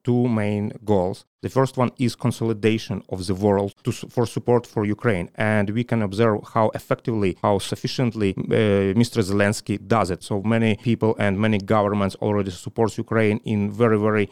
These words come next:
uh, large scale. And, uh, uh, we have to admit here that very bright example of its, uh, leadership and how he shared its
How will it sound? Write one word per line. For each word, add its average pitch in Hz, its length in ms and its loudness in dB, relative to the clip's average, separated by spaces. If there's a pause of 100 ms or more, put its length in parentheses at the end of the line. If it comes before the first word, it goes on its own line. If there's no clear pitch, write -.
uh, 104 100 -2
large 107 400 4
scale. 92 420 -2 (160)
And, 104 320 0
uh, 104 40 4
uh, 101 200 4 (380)
we 113 140 4
have 127 100 2
to 123 80 4
admit 120 260 2 (120)
here 113 180 4
that 107 340 4
very 120 320 2
bright 120 360 2
example 110 480 0 (100)
of 107 100 0 (100)
its, - 300 -6
uh, 104 240 0
leadership 117 800 0
and 98 180 0 (120)
how 104 160 2
he 107 300 -4 (100)
shared 110 280 2
its - 180 -8